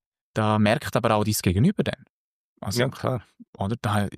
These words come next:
Speaker 1: muss ich ehrlich sein, da habe ich auch schon Dinge gehört, haben sie mir überhaupt zugelassen?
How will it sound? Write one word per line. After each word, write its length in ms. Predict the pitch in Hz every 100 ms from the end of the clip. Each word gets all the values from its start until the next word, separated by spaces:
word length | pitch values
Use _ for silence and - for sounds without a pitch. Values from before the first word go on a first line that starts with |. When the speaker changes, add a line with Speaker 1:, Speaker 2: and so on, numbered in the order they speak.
| -
Speaker 1:
muss 220 | 107 95 92
ich 60 |
ehrlich 220 | 101 147
sein, 200 | - 104 98
da 40 |
habe 80 | 98
ich 60 | 95
auch 80 |
schon 160 | 107 117 -
Dinge 180 | 113 120
gehört, 420 | - 107 - - - - - _ _ _ -
haben 160 | 104
sie 120 | -
mir 120 | 104 98
überhaupt 260 | 95 -
zugelassen? 640 | - 131 - - - -